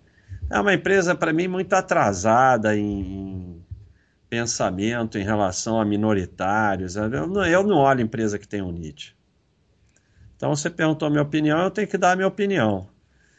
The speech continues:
Em segundo lugar, o pessoal, "Ah, não, esse prejuízo, né, contábil, não sei o quê, tem que contar direito, tem que não sei o quê." Mas tá aí um prejuízo de dois bilhões e meio.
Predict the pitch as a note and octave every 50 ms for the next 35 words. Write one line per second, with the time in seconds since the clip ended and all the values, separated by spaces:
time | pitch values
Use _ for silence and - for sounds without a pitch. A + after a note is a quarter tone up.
0 | _ _ _ - G#3+ G3 F#3+ - - G#3+ G3 G3+ G#3 G3+ G3+ F#3+ E3+ C#3 A2+ A2
1 | C3+ D#3 F3+ F#3 E3+ D3+ C3 A#2 A2+ A2 - - E3+ E3 E3 - - F3 F3 E3+
2 | D#3+ D#3 C#3 C3+ C#3 _ _ - C3+ D3+ F3 F#3 F#3 F3+ F3+ E3+ D#3+ D#3 E3 F3
3 | F#3 F3+ F3 E3 D#3 D#3 D3+ D3+ - - - E3 D#3+ D#3+ C#3 C3+ C3+ B2+ C3+ D#3
4 | E3+ E3+ E3 D3 B2+ C3+ C3+ C3 C3 B2+ C3 C3+ C#3+ D3 C#3+ C#3+ C3+ C3 A2+ A2
5 | - - C#3 D3 D3+ D3 C3 C3 B2+ C3+ C3 - - B2+ A2 G#2+ - - C#3+ C#3+
6 | C#3+ C3+ B2+ B2 - B2+ B2 A#2+ - C3 B2+ A#2+ A2+ A2 A2 C3 C3+ C3+ C3+ C3+
7 | C3+ - C3+ B2+ C3 B2+ - - A#2+ G#2+ - - - C#3+ D3 D3 D3 - - _
8 | _ _ _ _ _ _ _ _ _ - - E3 G#3+ - - - - B3 G3+ E3+
9 | F#3 G3+ G3+ F#3+ E3+ - F3 F3+ F3+ E3 D3+ D#3+ E3+ D#3+ D3+ D3+ C#3 B2 C#3+ D#3+
10 | E3+ D#3+ D3 C3+ D3 D3 C#3 C#3 C#3 D3 C#3+ C#3+ B2+ C3+ C3 A2 G#2+ G#2+ G#2 G2
11 | F#2+ F2+ E2 E2 E2